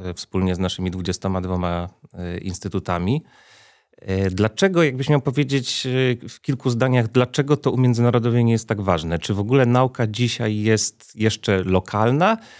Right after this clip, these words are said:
Czy właściwie nauka, a zwłaszcza innowacja, no bo my się zajmujemy B, B plus R-em głównie, tak, badaniami, y, wdrożeniowymi, e, czy to już jest po prostu globalne? Czy już nie ma, nie ma mowy o, o lokalnych, e,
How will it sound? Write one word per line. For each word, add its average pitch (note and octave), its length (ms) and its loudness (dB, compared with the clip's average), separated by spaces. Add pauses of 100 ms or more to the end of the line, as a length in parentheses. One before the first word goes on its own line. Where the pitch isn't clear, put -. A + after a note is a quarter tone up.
(280)
Czy - 160 2
właściwie B2 540 0
nauka, A#2+ 680 2
a G#2+ 160 0
zwłaszcza A#2 300 -2
innowacja, B2 800 2
no G2+ 100 0
bo G2 100 -2
my G#2 100 0
się G2+ 120 -6
zajmujemy G#2 680 2 (100)
B, G2 240 -2
B G2 200 0
plus - 240 0
R-em F#2+ 280 2
głównie, E2 380 -6
tak, F#2 200 -2
badaniami, E2+ 720 -2
y, F2 120 -4
wdrożeniowymi, F2+ 800 -2 (460)
e, G2 340 0
czy A2 160 -8
to D3 100 2
już B2+ 120 2
jest A#2 120 -2
po A2+ 80 2
prostu G#2+ 280 0
globalne? E2 640 0
Czy - 180 -4
już F#2+ 200 -4
nie G#2 140 4
ma, F#2+ 200 2
nie G2 160 2
ma F#2+ 120 4
mowy F2 500 0
o, E2 300 -4
o E2 240 -4
lokalnych, E2 920 -4
e, F2+ 40 -20